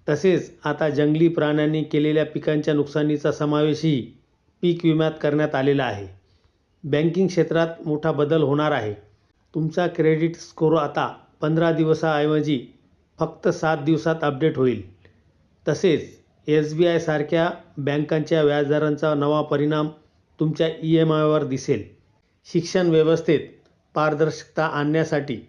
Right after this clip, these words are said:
आता सरकारी शाळांमध्ये डिजिटल हजेरी घेण्यात येईल. त्यामुळे शिक्षकांच्या उपस्थितीवर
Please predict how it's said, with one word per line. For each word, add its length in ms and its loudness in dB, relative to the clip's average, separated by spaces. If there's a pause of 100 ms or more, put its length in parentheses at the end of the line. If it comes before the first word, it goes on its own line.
(360)
आता 260 -2
सरकारी 500 0
शाळांमध्ये 640 0 (340)
डिजिटल 460 2
हजेरी 320 0
घेण्यात 380 0
येईल. 360 -2 (640)
त्यामुळे 420 2 (340)
शिक्षकांच्या 640 0
उपस्थितीवर 800 0